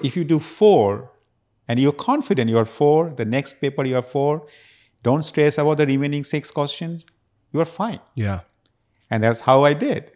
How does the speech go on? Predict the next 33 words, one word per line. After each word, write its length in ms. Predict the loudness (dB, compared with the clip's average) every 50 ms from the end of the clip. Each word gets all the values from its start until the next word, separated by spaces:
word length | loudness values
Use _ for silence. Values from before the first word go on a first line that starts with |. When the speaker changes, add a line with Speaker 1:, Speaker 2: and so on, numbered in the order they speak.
| _ -2
Speaker 1:
You 100 | 0 2
know, 220 | 2 2 0 -4 -4
Speaker 2:
<laughs> 20 |
Speaker 1:
that's 260 | -6 -6 -6 -4 -4 -2
how 280 | 2 4 6 6 6
I 200 | 6 6 4 4
just, 360 | 2 0 -2 -2 -4 -6 -14 -12 -8
I 60 | -6
mean, 80 | -2 0
I 80 | 2
was 220 | 2 2 0 0 -6 -8 _
interested 420 | -2 -2 0 0 0 0 0 0 0
in 140 | 0 0 0
math 240 | 2 0 0 0 0
regardless. 640 | 0 2 4 4 4 2 0 -6 -10 -10 -10 -12
I 120 | -10 -8 -6
liked 360 | -4 -4 -4 -4 -6 -8 -10
maths. 320 | -10 -10 -10 -12 -14 -18 _ _ _ _ _ _ _
But 120 | -6 -6 -6
still, 320 | -4 0 2 4 4 4
why 240 | 4 4 4 4 4
stress? 640 | 2 -2 -8 -4 0 2 4 4 2 0 -4 -12 -20 _ _ _ _ _ _ _ _ _ _ _ _ _ _ _ _ _ _
I 80 | -8 -6
mean, 200 | -4 -4 -4 -2
I, 340 | 0 2 2 2 0 -2 -6 -16 _ _ _ _ _ _ _ _ _ _ _
I 40 | -2
had 100 | 0 2
enough 360 | 2 4 6 6 6 6 4 -2 -20 -20 -20 _ _ _ _ _
to 100 | -2 -2
pass. 540 | 0 2 4 4 4 4 0 -4 -8 -12 -12 -4
Speaker 2:
Yeah. 60 | 2 4
Speaker 1:
But 200 | 4 4 4 0
still, 460 | 0 6 6 8 8 8 6 2 -2